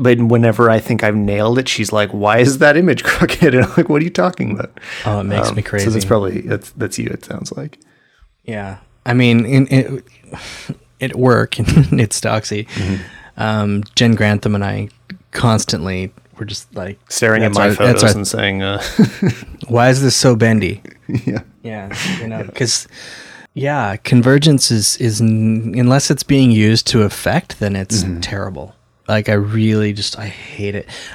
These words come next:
Speaker 2: That said, I have a new pet peeve. <laughs>
Speaker 1: Oh, okay.
Speaker 2: Because I, um, I, since last time we talked, I, I got a new view camera.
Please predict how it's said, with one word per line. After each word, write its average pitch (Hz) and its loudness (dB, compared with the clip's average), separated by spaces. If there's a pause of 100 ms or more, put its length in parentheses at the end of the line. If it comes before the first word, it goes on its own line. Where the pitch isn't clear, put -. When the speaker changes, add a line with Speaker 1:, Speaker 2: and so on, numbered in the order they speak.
(180)
Speaker 2:
That 113 2
said, 151 2 (320)
I 107 -2
have 107 0
a 104 0
new 131 0
pet 113 -4
peeve. 92 -6
<laughs> - 0
Speaker 1:
Oh, 135 -2
okay. 160 -2 (640)
Speaker 2:
Because 131 0
I, 113 4
um, 107 0
I, 120 0
since 139 -2
last 113 0
time 123 0
we 101 -2
talked, 113 0
I, 104 -4
I 101 -4
got 104 -4
a 101 -2
new 101 -2
view 117 -4
camera. 85 -6